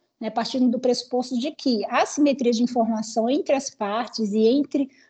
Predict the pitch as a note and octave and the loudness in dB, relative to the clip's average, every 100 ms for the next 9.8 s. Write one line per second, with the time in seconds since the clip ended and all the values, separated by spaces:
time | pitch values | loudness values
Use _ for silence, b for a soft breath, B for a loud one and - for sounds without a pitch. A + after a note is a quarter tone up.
0 | _ C4 A3 C#4 C4 A#3 - B3+ D#4 D4+ | _ 0 2 2 2 0 -2 4 4 4
1 | C#4 - - D#3+ - F#3 - F#3 A#3 A#3+ | 0 -4 -10 -8 -8 -8 -6 -2 2 2
2 | C#4 C#4 A3 D4+ D4 C#4+ B3+ A#3 A3+ A3+ | 2 2 2 2 0 0 0 2 4 6
3 | B3 A#3+ F4 G4+ C#4 B3 A3+ A3 G3+ - | 6 4 0 -2 -2 -2 -2 -2 -4 -8
4 | B3+ A#3 - - C#4 E4+ - B3 B B | -6 -8 -8 -6 -2 -2 -4 -10 B B
5 | B B C4+ C#4+ E4 F4+ F#4+ F#4+ - _ | B B -2 2 4 4 2 -4 -12 _
6 | _ b b _ _ _ _ _ _ _ | _ b b _ _ _ _ _ _ _
7 | _ _ _ - F4+ F#4+ E4 E4 G#4+ A#4+ | _ _ _ -6 -2 -2 -2 2 2 0
8 | G4+ C#4+ C#4+ C4 B3+ B3 B3 A#3 A#3 A3+ | -4 -6 -10 -10 -8 -8 -8 -8 -8 -6
9 | A3 G3+ A3 G#3+ - F#3 F3 | -6 -6 -8 -10 -10 -10 -12